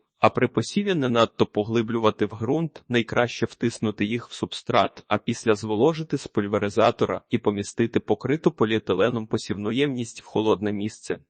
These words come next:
Пікіровку проводять у міру зростання молодих пагонів. Лобелія. Нежна лобелія підходить для будь-яких клумб,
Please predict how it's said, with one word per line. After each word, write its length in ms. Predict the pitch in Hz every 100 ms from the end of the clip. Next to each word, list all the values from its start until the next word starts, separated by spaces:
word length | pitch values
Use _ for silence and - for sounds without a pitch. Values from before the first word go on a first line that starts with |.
| _
Пікіровку 600 | - 117 117 165 - 190
проводять 600 | - 113 120 123 117 -
у 80 | 117
міру 300 | 123 117 110
зростання 580 | 104 101 - 101 107 120
молодих 480 | 107 101 98 123 -
пагонів. 600 | - 110 107 107 - _
Лобелія. 640 | - 110 101 98 92 87 87 123
Нежна 480 | 143 160 156 135
лобелія 540 | 123 113 110 104 104 110
підходить 560 | - - - 170 165
для 140 | 117 110
будь-яких 560 | 107 107 110 - 117
клумб, 360 | - 123 127 117